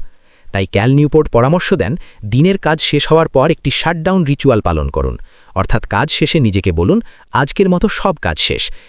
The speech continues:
এবং তারপর কাজের জগৎ থেকে পুরোপুরি বিচ্ছিন্ন হয়ে যান। এই ছিল আমাদের প্রথম এবং সবচেয়ে বড় রুল।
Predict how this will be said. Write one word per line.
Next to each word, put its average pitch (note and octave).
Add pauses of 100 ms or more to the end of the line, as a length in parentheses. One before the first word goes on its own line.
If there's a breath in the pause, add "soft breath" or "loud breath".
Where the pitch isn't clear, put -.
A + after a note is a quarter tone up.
(100)
এবং B2+
তারপর D3
কাজের B2
জগৎ A#2
থেকে -
পুরোপুরি F3+
বিচ্ছিন্ন F2
হয়ে D2+
যান। C#2 (640 soft breath)
এই F#3+
ছিল A3
আমাদের G3
প্রথম G3+
এবং F3+
সবচেয়ে -
বড় F#2+
রুল। B1+